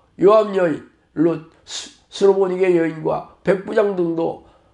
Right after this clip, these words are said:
죄다 이러한 믿음을 보여서 하나님으로부터 믿음을 선물로 받았던 사람들입니다. 그러므로 여러분이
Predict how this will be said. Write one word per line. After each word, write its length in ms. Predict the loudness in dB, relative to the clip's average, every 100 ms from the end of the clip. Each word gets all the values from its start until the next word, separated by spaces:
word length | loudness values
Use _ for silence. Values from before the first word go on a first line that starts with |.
| _ _ _
죄다 280 | 2 4 6
이러한 360 | 6 6 4 2
믿음을 340 | -2 2 2
보여서 560 | 0 -4 -6 -10 -12 _
하나님으로부터 1080 | -2 2 2 2 0 -2 -6 -6 -6 -8 _ -6
믿음을 400 | 0 0 0 -4
선물로 480 | -4 0 2 2
받았던 440 | 0 -2 -2 -4 -8
사람들입니다. 720 | -4 -2 -2 -6 -10 -14 -18 -20 _ _ _ _ _ _ _
그러므로 480 | 4 6 6 4 4
여러분이 580 | 2 0 2 0 -2